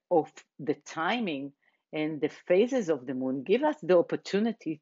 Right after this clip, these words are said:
to do the right thing at the right time. Just imagine you want to rest in the new moon. It, it, it doesn't fit because a new moon is a burst of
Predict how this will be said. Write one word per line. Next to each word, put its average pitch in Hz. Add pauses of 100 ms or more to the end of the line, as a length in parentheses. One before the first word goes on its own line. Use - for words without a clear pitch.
to 190
do 226
the 175
right 170
thing 220
at 151
the 156
right 165
time. 143 (800)
Just 320
imagine 226
you 170
want 175
to 165
rest 202
in 151
the 143
new 180
moon. 139 (140)
It, 180
it, 202
it 175
doesn't 165
fit -
because 147
a 135
new 185
moon 160
is 147
a 143
burst 143
of 196